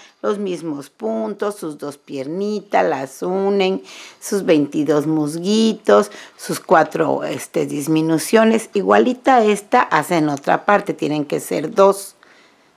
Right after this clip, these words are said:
¿sí? Para que ya ella les enseñe a hacer el petito. Les quiero enseñar a coser,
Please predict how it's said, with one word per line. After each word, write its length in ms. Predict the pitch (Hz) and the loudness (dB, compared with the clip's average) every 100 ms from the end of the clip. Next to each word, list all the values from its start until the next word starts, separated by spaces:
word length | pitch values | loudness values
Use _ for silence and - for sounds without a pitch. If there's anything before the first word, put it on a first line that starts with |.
| - | -12
¿sí? 340 | - 208 - - - _ - | -2 -2 -2 -10 -20 _ -2
Para 400 | 208 214 226 226 | 2 4 2 4
que 180 | 240 202 | 2 4
ya 260 | 220 214 | 4 4
ella 360 | 214 202 202 208 | 4 4 4 4
les 240 | 185 156 | 0 -2
enseñe 560 | 165 147 175 160 170 185 | -6 -6 -4 -4 -4 -6
a 80 | 151 | -8
hacer 280 | 143 147 | -6 -6
el 160 | 147 143 | -6 -10
petito. 640 | - 175 - 226 220 190 - - - | -6 -6 -4 -10 -4 -6 -6 -20 -8
Les 200 | 180 175 | -6 -4
quiero 220 | 247 240 | -4 0
enseñar 720 | 277 277 226 196 185 180 - - | 0 0 -2 0 2 2 -2 -6
a 200 | 156 - | -6 -6
coser, 680 | 156 - - 180 180 196 | -10 -10 -6 -4 -4 -6